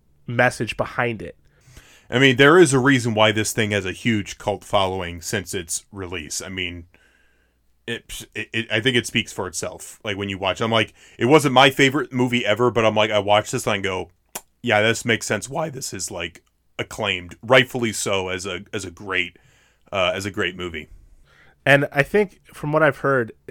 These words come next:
Speaker 1: this movie is what kind of bridged the gap, uh, as far as, like, Japanese audiences and American audiences, uh, when it comes to interest in anime. At least, I could be wrong, but that's just what I've heard, that this was kinda like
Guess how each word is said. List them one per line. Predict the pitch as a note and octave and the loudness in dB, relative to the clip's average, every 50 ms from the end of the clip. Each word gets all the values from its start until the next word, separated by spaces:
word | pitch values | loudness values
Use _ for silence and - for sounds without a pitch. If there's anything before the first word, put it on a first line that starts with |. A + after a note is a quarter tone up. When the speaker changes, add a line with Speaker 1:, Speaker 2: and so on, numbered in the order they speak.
| - _ - | -20 _ -2
Speaker 1:
this | C3 D3+ F3+ - - | 0 0 0 2 4
movie | F3+ F#3 F3+ E3 E3+ D#3 D3 C#3+ | 4 4 4 4 4 2 0 0
is | - C3+ B2+ A#2+ - | 0 0 0 -2 -4
what | C3 B2+ B2 A#2+ A#2+ - - | -4 -2 0 0 0 -2 -4
kind | - - C3 B2 | -4 -4 -2 -2
of | B2 - - - - - _ _ _ _ _ _ _ _ _ _ _ _ _ _ _ _ | -4 -6 -8 -14 -20 -20 _ _ _ _ _ _ _ _ _ _ _ _ _ _ _ _
bridged | - A2+ - B2 C#3 D#3 C#3+ - - | -14 -6 0 2 4 4 2 0 -4
the | B2+ B2 | -8 -4
gap, | A2+ B2+ B2 B2+ B2 A2 - _ - - _ _ _ | 0 2 4 4 4 2 0 _ -20 -20 _ _ _
uh, | - A#2 A2+ A2+ A2 | 0 2 2 2 2
as | A2 A2 - | 0 -2 -2
far | - A#2+ A2+ | 0 0 0
as, | A2+ A2+ - | 0 0 0
like, | A2+ G#2+ G#2+ - - _ - - _ _ _ - | -2 -4 -4 -8 -14 _ -20 -20 _ _ _ -8
Japanese | A#2 A#2 C3 B2+ A#2+ - B2 A#2 A2 A2 | 0 4 4 4 4 2 -2 -4 0 2
audiences | A2+ A2+ G#2+ G#2+ G#2+ G#2+ - - A#2 A2 A2 | 2 2 2 2 -2 -4 -4 -6 -6 -6 -4
and | A2 G#2+ | -6 -6
American | G#2+ A2 A2 G#2+ G#2+ - G#2+ | -2 -2 -2 -2 -2 -4 -4
audiences, | G#2 G#2+ G#2+ G#2+ G#2 G#2 - - G#2 G2+ - - - - | -2 -2 -2 -2 -4 -6 -6 -6 -6 -6 -8 -10 -10 -8
uh, | A2+ G#2+ G2+ G2+ G2+ | -6 -4 -4 -2 -4
when | G#2 G2+ A2+ G#2+ | -4 -4 -6 -8
it | G#2+ - | -6 -6
comes | - A2 A2 - | -6 -6 -6 -8
to | - - | -10 -8
interest | B2 A2+ A2 - - A2 - - | -6 -6 -6 -4 -6 -8 -6 -6
in | G#2 G2+ G2 | -8 -10 -8
anime. | - G#2+ G#2+ G#2+ G#2+ G#2 | -8 -10 -8 -8 -8 -8
At | G2+ G2+ G#2 G#2 G#2 | -8 -8 -8 -6 -4
least, | A#2+ D#3 D#3 - - - - - - - - - - _ | -2 -2 -2 -4 -6 -14 -20 -20 -20 -20 -20 -20 -6 _
I | - C3 | -2 2
could | - A3 G3 | 4 4 4
be | G3+ G3 | 6 4
wrong, | F#3 D#3+ C#3 C3 C3+ C#3 C#3+ C#3 _ | 6 6 6 6 4 4 0 -2 _
but | - | 2
that's | B2 C3 C3 | 2 2 2
just | - C3+ - | 0 -2 0
what | C3+ B2+ | 2 2
I've | A#2+ A#2 - | 2 2 2
heard, | - A#2+ A#2+ A#2+ A#2+ A#2+ A#2+ - _ - | 2 4 4 4 4 2 0 -8 _ -6
that | B2 A#2 | -4 -2
this | - A#2+ - - | -2 -2 -2 -2
was | B2 - | -4 -4
kinda | - - B2 A#2 | 0 0 2 2
like | A#2 A#2 A2+ G#2+ - | 4 2 2 0 -2